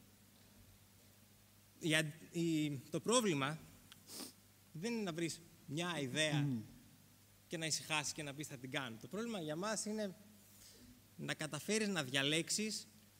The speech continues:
Speaker 1: μέσα από όλα αυτά που έχεις στο κεφάλι σου, από τις γνώσεις που πήρες, από τις ιδέες που σου έρχονται, από τις προτάσεις συνεργασίας που θα έρθουν από όλο τον κόσμο που γνωρίζεις,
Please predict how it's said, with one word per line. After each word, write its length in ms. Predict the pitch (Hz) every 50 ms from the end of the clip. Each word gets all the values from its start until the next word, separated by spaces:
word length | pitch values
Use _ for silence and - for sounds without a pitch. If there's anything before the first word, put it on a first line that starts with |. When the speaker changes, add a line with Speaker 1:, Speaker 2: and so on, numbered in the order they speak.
| - -
Speaker 1:
μέσα 360 | - 147 170 208 220 208 214
από 160 | 180 147 170
όλα 160 | 196 220 202 185
αυτά 180 | 180 - 180
που 180 | 160 165 160 160
έχεις 140 | 160 156 -
στο 100 | - 160
κεφάλι 360 | - 127 - 151 147 151 147
σου, 140 | - - 156
από 100 | 127 120
τις 100 | 120 123
γνώσεις 240 | 143 165 185 170
που 120 | - 165 143
πήρες, 300 | - 180 175 131 104 123
από 100 | 113 110
τις 120 | - -
ιδέες 240 | 156 147 180 185 170
που 80 | 185 165
σου 100 | 147 180
έρχονται, 220 | 170 - 123 120
από 80 | 117 -
τις 100 | - -
προτάσεις 400 | 135 135 123 - 185 202 202 -
συνεργασίας 600 | - 175 160 151 143 139 123 - 185 175 151 -
που 80 | -
θα 100 | - 156
έρθουν 180 | 156 151 170 151
από 180 | 127 117 151
όλο 80 | 175 185
τον 120 | 175 175
κόσμο 240 | 151 170 165 151 156
που 80 | 139 127 123
γνωρίζεις, 540 | 139 131 131 131 139 135 135 151 190 196